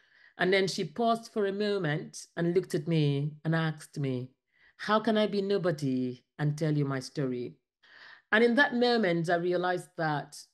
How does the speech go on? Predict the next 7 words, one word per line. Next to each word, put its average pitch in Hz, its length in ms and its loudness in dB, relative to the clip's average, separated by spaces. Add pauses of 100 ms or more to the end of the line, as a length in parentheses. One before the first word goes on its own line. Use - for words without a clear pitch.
that 185 140 -2
was 190 120 -2
such - 160 -4
a 185 60 -2
powerful 175 460 -2
statement. 151 680 -4 (840)
Um, 151 800 4